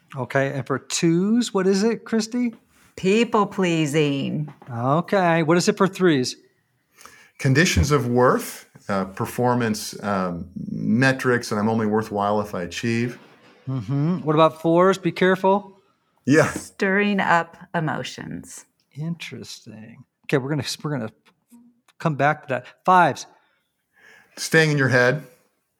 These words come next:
Speaker 1: Okay. Sixes.
Speaker 2: Relying on safety nets.
Speaker 1: Sevens.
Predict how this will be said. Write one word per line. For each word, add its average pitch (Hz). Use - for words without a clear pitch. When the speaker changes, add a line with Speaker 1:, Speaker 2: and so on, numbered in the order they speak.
Speaker 1:
Okay. 143
Sixes. 196
Speaker 2:
Relying 190
on 175
safety 180
nets. -
Speaker 1:
Sevens. -